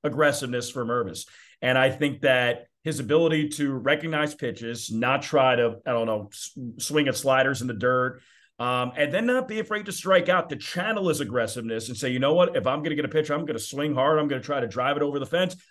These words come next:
because that's why I'm up in the big leagues. I'm not up in the big leagues to hit, you know, two fifty-five with a three twenty-five on base, um, and a low slug and an O P S. You're up there because you're six three, two hundred thirty-five pounds,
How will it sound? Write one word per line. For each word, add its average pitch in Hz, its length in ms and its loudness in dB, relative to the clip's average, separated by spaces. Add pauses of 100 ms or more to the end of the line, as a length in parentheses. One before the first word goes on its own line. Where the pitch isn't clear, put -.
because - 160 -10
that's 202 200 2
why 220 140 4
I'm 202 80 4
up 196 100 4
in 170 60 -6
the 147 60 -4
big 151 240 -4
leagues. 95 220 -14
I'm 147 120 -4
not 190 180 2
up 208 80 0
in 196 60 -2
the 165 60 2
big 165 220 0
leagues 147 240 -2
to 147 100 -4
hit, 131 340 -4 (280)
you 143 100 2
know, 127 120 4
two 190 260 -2
fifty-five 147 880 2
with 139 140 -2
a 117 60 -2
three 165 300 0
twenty-five 151 600 0
on 139 200 0
base, 147 520 -4 (260)
um, 147 260 2
and 147 100 2
a 147 40 -2
low 160 160 2
slug 160 340 -2
and 156 100 0
an 156 60 -2
O 160 120 0
P 160 220 -6
S. 196 240 -4 (260)
You're 170 140 -4
up 247 140 -4
there 190 100 -4
because 160 260 -6
you're 170 140 -6
six - 360 -6
three, 170 200 0
two 151 160 0
hundred 156 240 0
thirty-five 151 500 2
pounds, 160 380 -2